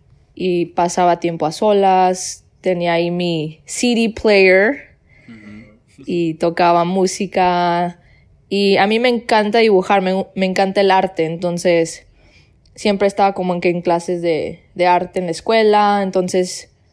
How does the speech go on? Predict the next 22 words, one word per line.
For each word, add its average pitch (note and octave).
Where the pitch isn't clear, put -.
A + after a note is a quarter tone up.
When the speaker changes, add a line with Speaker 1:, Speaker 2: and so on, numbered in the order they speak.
Speaker 1:
mis F#3+
papás F3+
siempre F#3
me E3+
compraban F3
colores G3
y -
hojas G#3
para E3
yo E3+
seguir F3+
dibujando E3
en D#3
la D#3
casa E3
y E3+
así. D#3
Speaker 2:
Ya. -
Speaker 1:
Y A3+
en A#3+
ese B3+
entonces, C4+